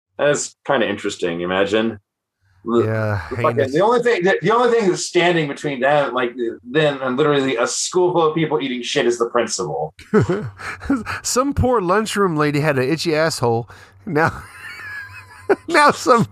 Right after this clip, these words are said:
Speaker 2: fucking principal got a, a tofu with some poo-poo on it.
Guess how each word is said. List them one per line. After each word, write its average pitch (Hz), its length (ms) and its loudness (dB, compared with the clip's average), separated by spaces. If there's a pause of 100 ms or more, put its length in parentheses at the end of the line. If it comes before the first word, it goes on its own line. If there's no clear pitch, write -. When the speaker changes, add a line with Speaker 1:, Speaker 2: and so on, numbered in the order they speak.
(340)
Speaker 2:
fucking 247 380 2
principal 220 480 2
got 180 200 2
a, 170 220 2 (280)
a 143 60 2
tofu 214 720 2 (240)
with 170 220 0
some 143 180 0
poo-poo 165 480 2
on 143 180 2
it. - 160 -4